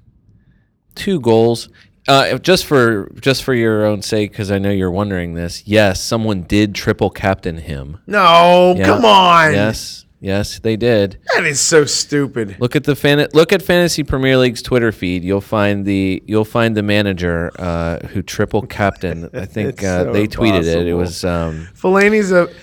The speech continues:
Speaker 2: I get it. I get that
Speaker 1: ninety-seven, they scored ninety-seven
Speaker 2: Okay.
Speaker 1: points on the week, and it's part of that is because they triple captained Fellaini.
Speaker 2: I get it. With Pogba out, he has moved into a role, and, and let's just be fair to him. He's been playing well. He's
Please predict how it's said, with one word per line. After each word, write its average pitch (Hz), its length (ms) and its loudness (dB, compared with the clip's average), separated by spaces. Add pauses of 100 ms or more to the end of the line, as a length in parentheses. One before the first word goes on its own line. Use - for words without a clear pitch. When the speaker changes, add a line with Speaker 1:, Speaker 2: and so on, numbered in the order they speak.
(240)
Speaker 2:
I 262 100 6
get 170 260 6
it. 135 60 2
I - 40 -2
get - 40 -10
that - 120 4
Speaker 1:
ninety-seven, 151 640 4
they 135 140 2
scored 147 260 2
ninety-seven 160 540 4
Speaker 2:
Okay. 131 80 -8
Speaker 1:
points 147 260 2
on 131 80 0
the 123 100 -2
week, 120 300 2
and 104 80 0
it's 101 160 -4
part 113 320 0
of 107 80 2
that 104 160 4
is 95 80 -2
because 98 400 0
they 95 100 -2
triple 98 300 -8
captained 90 420 -4
Fellaini. 76 380 -10
Speaker 2:
I 190 200 4
get 160 280 6
it. 139 180 2
With 139 200 -2
Pogba 147 480 2
out, 113 300 2
he 143 200 -2
has 139 160 2
moved 127 320 -2
into 123 400 -4
a 117 100 0
role, 113 440 2
and, 113 240 -4
and 123 280 -4
let's 143 180 -6
just - 280 -12
be 131 100 -8
fair 135 280 0
to 131 80 -4
him. 117 180 -6
He's 113 140 -8
been 117 180 -8
playing 131 400 -4
well. 98 260 -4 (360)
He's 151 240 -6